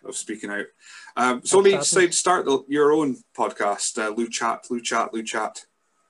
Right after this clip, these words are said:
Speaker 2: Yeah, um, I, I, I love podcasts any, any day of the week. Um,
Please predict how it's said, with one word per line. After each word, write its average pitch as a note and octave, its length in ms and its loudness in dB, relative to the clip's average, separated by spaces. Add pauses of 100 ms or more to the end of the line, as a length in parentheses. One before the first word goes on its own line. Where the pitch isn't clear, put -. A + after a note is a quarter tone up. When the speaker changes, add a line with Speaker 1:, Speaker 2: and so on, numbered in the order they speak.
(560)
Speaker 2:
Yeah, F#3+ 220 6 (100)
um, F3 380 2
I, D#3+ 400 2
I, D#3+ 280 2 (180)
I E3 80 2
love D#3 200 2
podcasts D3 540 -8 (100)
any, F3+ 340 0 (200)
any E3+ 280 2
day D3+ 260 -2
of C#3+ 60 0
the C#3 60 -4
week. - 460 -6
Um, D3 440 -6